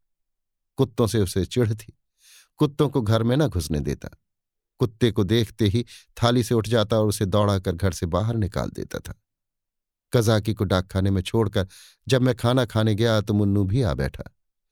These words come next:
अभी दो चार ही कौर खाए थे कि एक बड़ा सा झबरा कुत्ता आंगन में दिखाई दिया। मुन्नू उसे देखते ही दौड़ा। दूसरे घर में जाकर कुत्ता चूहा हो जाता है।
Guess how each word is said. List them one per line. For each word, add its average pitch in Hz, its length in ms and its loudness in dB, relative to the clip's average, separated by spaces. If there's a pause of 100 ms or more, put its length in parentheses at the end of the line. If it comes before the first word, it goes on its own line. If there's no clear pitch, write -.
(540)
अभी 151 180 4
दो 147 220 2
चार 139 280 2
ही 139 160 2
कौर 127 260 2
खाए 123 240 0
थे 123 280 0
कि 117 140 -2
एक 107 180 0
बड़ा 104 200 2
सा 101 140 0
झबरा 95 320 2
कुत्ता 90 380 -2
आंगन 90 180 0
में 82 140 0
दिखाई 107 320 0
दिया। 67 320 -8 (720)
मुन्नू 123 280 4
उसे 104 160 -2
देखते 95 380 -2
ही 92 100 -2
दौड़ा। 80 300 -4 (840)
दूसरे 151 300 4
घर 135 180 2
में 131 120 0
जाकर 120 320 0
कुत्ता 110 320 -2
चूहा 123 280 0
हो 98 180 0
जाता 69 320 -4
है। 67 240 -4